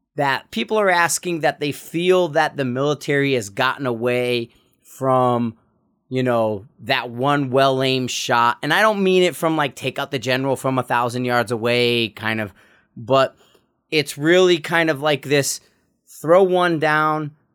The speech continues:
okay, didn't get the hit or the result I want, now send five more after it. Like, boom, boom, boom, boom, boom, boom, and, and, and a cone of lead, you know? And, and I've seen people do that. I've seen guys in the military when we work the rifles only do that.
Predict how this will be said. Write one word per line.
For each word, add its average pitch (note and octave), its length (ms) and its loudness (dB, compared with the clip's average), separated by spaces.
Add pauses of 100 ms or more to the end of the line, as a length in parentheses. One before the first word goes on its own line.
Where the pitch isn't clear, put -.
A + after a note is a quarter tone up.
okay, D#3+ 320 0
didn't E3 240 0
get E3 180 0
the D#3+ 60 -8
hit D#3 260 2
or D#3+ 80 0
the C#3+ 120 -6
result D3 400 0
I C#3+ 140 0
want, C#3 400 -2 (280)
now D3 300 0
send D3+ 420 0
five C3 500 -2
more B2 440 2
after A2+ 480 -2
it. - 120 -18 (320)
Like, A2+ 240 -8
boom, F#3 300 4 (440)
boom, E3 120 4
boom, E3 140 4
boom, E3 140 4
boom, D#3 120 2
boom, E3 220 2 (640)
and, C#3+ 220 0
and, C#3+ 200 -2
and C#3+ 160 0
a C#3 60 2
cone D3 400 0
of C3 80 0
lead, A2+ 380 -2 (380)
you A#2+ 120 -4
know? B2 440 2
And, D3+ 180 0
and E3+ 180 -2
I've G#3 140 -2
seen B3 380 0
people A3 240 -4
do F#3+ 240 -2
that. F#3 380 2
I've D3 140 0
seen G3 200 -4
guys F#3 200 2
in E3+ 60 -4
the F3 80 -2
military E3+ 400 0
when E3 80 -2
we D#3+ 100 -2
work D#3 200 -4
the F#3 80 -6
rifles D#3 340 -2
only C#3 300 0
do C#3 160 -2
that. C3 360 2